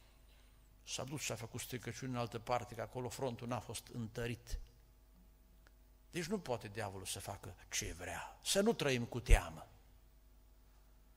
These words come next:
Uneori am auzit și profeții, se pun la cale legi, probabil. Unele vor rămânea proiecte, altele se vor vota și nu vor fi puse în aplicare.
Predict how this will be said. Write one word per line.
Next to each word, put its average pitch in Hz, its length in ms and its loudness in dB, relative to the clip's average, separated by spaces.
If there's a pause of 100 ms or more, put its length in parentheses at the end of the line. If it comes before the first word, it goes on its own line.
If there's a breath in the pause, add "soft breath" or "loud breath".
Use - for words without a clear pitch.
(1040)
Uneori 190 260 6
am 190 100 8
auzit 190 180 6
și 156 100 2
profeții, 175 560 2
se 151 160 6
pun 180 220 0
la 160 120 4
cale 165 300 4
legi, 170 340 2
probabil. - 760 10 (760 soft breath)
Unele 240 340 8
vor 214 160 12
rămânea 220 320 10
proiecte, 214 520 10 (1300 soft breath)
altele 220 420 10
se - 180 8
vor 208 200 12
vota 208 440 8 (240)
și - 80 -2
nu 233 160 10
vor 208 160 12
fi 175 100 4
puse 190 220 4
în 190 60 2
aplicare. 160 500 2